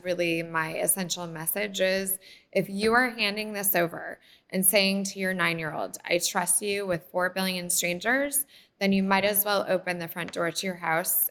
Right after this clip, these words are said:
and h-, leave it open all night long. 'Cause that's really, truly what we've been doing. And we're like, "Oh, why are these kids suffering so much?" <laughs> It's like, well, they've been exposed to some serious yuck.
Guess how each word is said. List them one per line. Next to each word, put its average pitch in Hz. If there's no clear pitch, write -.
and 175
h-, 170
leave 175
it 170
open 165
all 165
night 165
long. 165
'Cause 202
that's 220
really, 208
truly 196
what 170
we've 170
been 165
doing. 160
And 220
we're 226
like, 240
"Oh, 370
why 269
are 392
these 339
kids 311
suffering 277
so 196
much?" -
<laughs> -
It's 359
like, 208
well, 247
they've 214
been 226
exposed 233
to 196
some 175
serious 208
yuck. 185